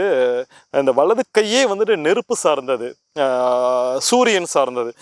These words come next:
இடது கட்டை விரல் அப்படிங்கிறது சந்திரனை சார்ந்தது. சந்திரன் தான் எப்பொழுதுமே குளிர்ச்சிப்படுத்துவான். அவன் தான் சூரியனிலும் கூட இருக்கிற சூட்டை அமுக்கிவிட்டு குளிர்ச்சிப்படுத்துவான் என்பதனால், வலது கட்டை விரலை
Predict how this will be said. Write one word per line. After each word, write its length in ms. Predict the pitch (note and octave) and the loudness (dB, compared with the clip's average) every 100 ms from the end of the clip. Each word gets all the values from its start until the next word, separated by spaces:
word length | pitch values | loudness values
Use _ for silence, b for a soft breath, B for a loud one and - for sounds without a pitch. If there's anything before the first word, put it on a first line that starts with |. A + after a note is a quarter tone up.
| B - D3+ | B -2 2
இடது 260 | B3+ C4 - | 2 0 -2
கட்டை 240 | G3+ F3+ | -2 0
விரல் 220 | F3 D#3+ D3 | 0 0 -2
அப்படிங்கிறது 380 | D3+ C#3+ D#3+ - - | -4 -6 -6 -6 -4
சந்திரனை 340 | D3 G3 F#3+ E3 | -2 -2 -2 -2
சார்ந்தது. 360 | C#3+ B2+ A#2+ A#2 B B - | -4 -4 -4 -8 B B -2
சந்திரன் 440 | D#3 G3 G#3 G3+ | 0 -2 -2 -2
தான் 120 | A#3 F#3 | -2 -2
எப்பொழுதுமே 360 | D3 F#3+ F3+ G#3 - | 0 -2 0 -2 -2
குளிர்ச்சிப்படுத்துவான். 920 | F#3+ G#3+ - F3+ D#3+ D3+ D3 B2 A2+ - B B B2+ | 0 2 0 0 -2 -2 -4 -4 -6 -12 B B 0
அவன் 240 | D3+ F#3+ A3+ | 2 0 -2
தான் 120 | A#3+ - | -2 0
சூரியனிலும் 760 | A#3+ C4 B3 A#3+ A#3 A#3 B3+ C4 | 2 2 2 0 0 0 -2 -6
கூட 240 | A3+ C4 A#3 F#3 | -2 0 0 0
இருக்கிற 300 | - A3 E3+ | 0 0 0
சூட்டை 440 | A3 G#3+ - F#3+ A#3 A#3 B - | -2 -4 0 0 0 -8 B 2
அமுக்கிவிட்டு 600 | F#3 A#3 - A#3 - B3+ - | 2 0 -2 -2 -2 -6 -4
குளிர்ச்சிப்படுத்துவான் 760 | F3 F3 - D#3+ D#3 - D#3+ D3+ | -2 0 -2 -2 0 0 0 -2
என்பதனால், 560 | C#3+ C3 C3 F#3+ C3 B2 B B B A#2 | -2 -2 -2 -2 -2 -4 B B B 2
வலது 340 | C#3+ F#3+ B3 B3+ | 2 4 0 0
கட்டை 300 | C#3 - F3 | -4 0 0
விரலை 240 | D#3 D3+ | 0 -2